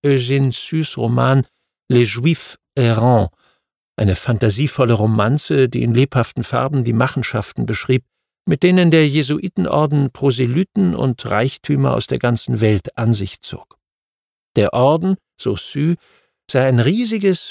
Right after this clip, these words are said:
polizeiliches Netzwerk, unendlich genauer und besser informiert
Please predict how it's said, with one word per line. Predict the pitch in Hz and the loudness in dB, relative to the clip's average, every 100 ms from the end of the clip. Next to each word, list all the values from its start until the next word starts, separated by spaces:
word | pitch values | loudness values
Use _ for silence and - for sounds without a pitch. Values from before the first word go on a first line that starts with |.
| - | -4
polizeiliches | 135 117 - 143 156 180 151 135 - | -2 -2 -4 -4 0 0 -2 -4 0
Netzwerk, | 120 110 - - 92 - - _ - _ | 2 2 0 -14 -14 -14 -16 _ -20 _
unendlich | 180 196 220 277 - 233 - | 4 4 0 -2 -4 -4 -2
genauer | 196 185 160 123 | 0 4 4 4
und | 113 120 | 2 0
besser | 185 202 190 | 0 0 -2
informiert | 160 - 151 165 226 - | -4 0 2 4 2 0